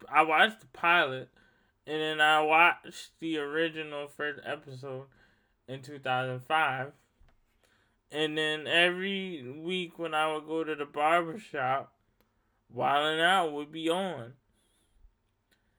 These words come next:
And I, and I used to, even when I'm in the chair, I used to be so mesmerized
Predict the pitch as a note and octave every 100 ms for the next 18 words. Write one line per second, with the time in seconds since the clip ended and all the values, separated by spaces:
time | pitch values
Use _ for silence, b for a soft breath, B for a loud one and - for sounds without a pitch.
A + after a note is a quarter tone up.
0 | _ _ - C#3+ D3+ D3+ D3 D3+ E3 -
1 | C#3 D#3+ D#3+ F3 F#3 F3+ F3+ F#3 F3 F3+
2 | F3+ - _ E3 D#3 A#2+ A2+ F#3+ G#3 G3+
3 | F#3+ F#3 F3 E3+ C3 F#3 F3 C3 B2+ -
4 | - D#3+ D3 C3+ D#3 F3 F3+ F3 D#3+ D3+
5 | C#3+ C3 - E3 F3 E3 D#3 E3 E3+ D#3+
6 | D#3 C#3 C3 B2+ C3 C#3+